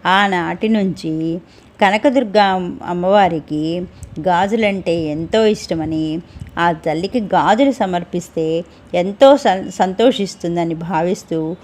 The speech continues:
భక్తులందరూ అమ్మవారికి ఆలయంలో గాజులు సమర్పించే సాంప్రదాయాన్ని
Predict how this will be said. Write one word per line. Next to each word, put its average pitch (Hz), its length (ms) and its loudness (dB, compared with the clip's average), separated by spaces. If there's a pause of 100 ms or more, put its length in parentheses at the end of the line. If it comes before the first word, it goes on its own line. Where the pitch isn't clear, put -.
(280)
భక్తులందరూ 208 1160 0 (380)
అమ్మవారికి 220 640 4
ఆలయంలో 185 640 2
గాజులు 170 460 0
సమర్పించే 170 760 -4
సాంప్రదాయాన్ని 165 920 -2